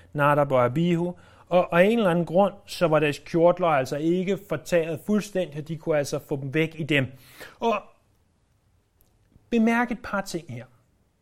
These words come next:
Han kunne godt have sagt til Aarons to yngre sønner, øh, "Kan I ikke tage jeres brødre og få dem væk?" Men det gjorde han ikke, for det havde gjort dem urene, og så kunne de ikke have fortsat deres tjeneste.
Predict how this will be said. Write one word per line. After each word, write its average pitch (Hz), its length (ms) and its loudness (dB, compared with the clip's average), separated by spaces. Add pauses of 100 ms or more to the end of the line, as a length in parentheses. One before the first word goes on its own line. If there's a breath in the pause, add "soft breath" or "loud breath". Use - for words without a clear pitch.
(260)
Han 226 220 -4
kunne 233 140 -4
godt 240 180 6
have 269 100 6
sagt 175 440 0 (100)
til - 100 0
Aarons 175 640 0
to 180 280 -4
yngre 190 340 0
sønner, 127 380 -8 (500 soft breath)
øh, 151 100 -10 (420)
"Kan 196 120 -4
I 202 80 -4
ikke 196 120 -8
tage 190 160 -4
jeres 156 200 -2
brødre 196 500 0
og 180 140 -4
få 170 60 -6
dem 165 260 -4
væk?" 127 320 -8 (260 soft breath)
Men 160 100 -10
det 180 160 -6
gjorde 208 220 -4
han 208 100 -4
ikke, 170 160 -6
for 170 80 -8
det 175 160 -6
havde 185 120 -4
gjort 170 380 -4
dem 170 180 -8 (120)
urene, 143 580 -6
og 127 60 -14
så - 100 -14
kunne 151 140 -10
de 143 40 -6
ikke 135 140 -8
have 123 200 -18
fortsat 120 360 -14
deres 143 220 -10
tjeneste. 143 640 -12